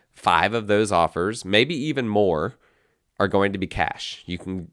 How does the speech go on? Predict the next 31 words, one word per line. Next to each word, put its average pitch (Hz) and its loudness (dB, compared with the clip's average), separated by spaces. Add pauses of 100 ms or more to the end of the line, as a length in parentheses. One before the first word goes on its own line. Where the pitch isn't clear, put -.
(140)
just - -10
kind 101 -4
of - -8
assume 90 -4
that. 55 -10 (720)
Um, 87 2 (180)
those 107 2
are 117 2
immediately 101 -2
going 92 -2
to 87 -12
be 92 -2
the 87 0
ones 82 -4
that - -8
sellers 82 -6
look 78 -6
at 73 -6 (500)
because 131 6 (300)
those 147 0
have 117 0 (220)
fewer 120 2
contingencies. 90 -8 (640)
And, 120 2 (1000)
of 113 0
course, 139 4
contingencies 113 -2
are 95 2
the 90 -2
things 85 -2
that 82 0